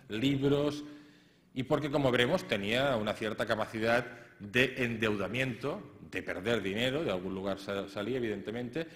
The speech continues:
y por lo tanto, no sabemos si fue la más influyente, pero sí la que dejó más rastro documental. Lo que sí que fue, evidentemente, em, fue la que tuvo la posibilidad de influenciar políticamente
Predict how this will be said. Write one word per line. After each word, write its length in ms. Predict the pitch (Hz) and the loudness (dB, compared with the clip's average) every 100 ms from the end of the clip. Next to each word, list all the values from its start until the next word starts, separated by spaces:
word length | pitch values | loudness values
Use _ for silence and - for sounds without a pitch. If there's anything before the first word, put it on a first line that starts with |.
| - - | -20 -12
y 60 | 113 | 0
por 120 | 151 | 2
lo 80 | 143 | 4
tanto, 480 | 147 196 196 - - - _ _ - | 4 4 2 -4 -16 -20 _ _ -6
no 140 | 117 | -2
sabemos 400 | 120 151 127 101 | 4 6 6 4
si 80 | 104 | -2
fue 280 | 101 127 120 | -2 0 0
la 140 | 101 | -2
más 160 | 98 107 | -2 0
influyente, 640 | 131 160 156 147 147 156 | -2 0 2 2 0 -6
pero 340 | 151 - 110 - | -4 -2 -2 -2
sí 160 | 123 | 2
la 160 | 120 117 | 2 2
que 80 | 101 | -2
dejó 340 | 95 104 107 | -2 -2 -2
más 260 | 104 110 101 | 2 2 2
rastro 520 | 104 104 - 104 104 - - - | 0 -2 -2 -4 -6 -8 -20 -12
documental. 720 | 107 113 - 104 92 80 - - - - - | -2 -2 0 -4 -4 -6 -14 -16 -20 -20 -4
Lo 80 | 147 | 0
que 100 | 160 | 2
sí 120 | 208 | 4
que 100 | 269 | 2
fue, 240 | - 202 220 | 4 4 4
evidentemente, 1200 | 156 139 143 139 139 147 147 180 190 - - - - | 2 2 2 0 0 0 0 -2 -2 -12 -20 -20 -2
em, 360 | 120 117 117 | 2 2 0
fue 200 | - 160 | 2 4
la 80 | 160 | 6
que 120 | 139 | 4
tuvo 360 | - 151 170 - - - - - _ _ | 4 4 4 2 -6 -14 -20 -20 _ _
la 300 | 110 127 127 | -2 2 4
posibilidad 640 | - 131 - 139 139 156 175 | 4 2 4 4 4 4 0
de 260 | 170 120 135 | 0 0 2
influenciar 800 | 127 135 131 117 117 127 131 123 - | 2 -2 -2 -2 -2 -2 -2 -4 -2
políticamente 1300 | 123 127 131 135 - 110 113 107 104 117 117 - | 4 4 4 0 0 0 0 -4 -2 -4 -4 -16